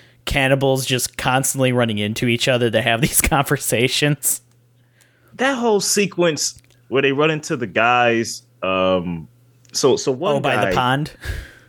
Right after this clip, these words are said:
Speaker 2: Yeah, by the pond. So something great coulda came out, out of that, but I feel like in the end it was kinda unnecessary. So we have one guy who is a straight up eater.
Speaker 1: Mm-hmm.
Speaker 2: He's an eater. And we have another guy that's being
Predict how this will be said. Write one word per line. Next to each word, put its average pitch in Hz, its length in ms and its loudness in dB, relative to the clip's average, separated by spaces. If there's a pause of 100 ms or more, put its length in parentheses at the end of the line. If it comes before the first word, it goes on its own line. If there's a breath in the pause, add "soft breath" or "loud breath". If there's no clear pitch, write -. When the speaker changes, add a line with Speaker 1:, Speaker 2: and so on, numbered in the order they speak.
(240 loud breath)
Speaker 2:
Yeah, 135 220 0
by 113 240 -2
the - 80 -12
pond. 127 460 0 (340 soft breath)
So 139 520 -2 (760 soft breath)
something 269 440 -2
great 156 260 2
coulda 135 180 4
came 131 320 0
out, 123 180 0 (340)
out 117 180 4
of 107 80 0
that, 98 240 -2
but 123 100 -6
I 131 60 -2
feel 196 180 -4
like 160 240 0 (240)
in 156 140 -8
the 147 180 0
end 165 140 2
it 147 40 0
was 135 140 -4
kinda 156 320 -2
unnecessary. 98 920 -2 (540 loud breath)
So 120 500 2 (220)
we 135 100 -4
have 139 220 0
one 180 220 -2
guy 156 200 2
who 131 120 -2
is 110 120 -6
a 101 40 -10
straight 123 260 0
up 101 180 -4
eater. 104 300 -6 (520)
Speaker 1:
Mm-hmm. 147 320 -2 (100)
Speaker 2:
He's 147 160 0
an 160 100 0
eater. 131 260 2 (600 soft breath)
And 147 60 -2
we 165 60 0
have 156 120 0
another 185 240 0
guy 151 160 2
that's 127 160 2
being 123 400 -2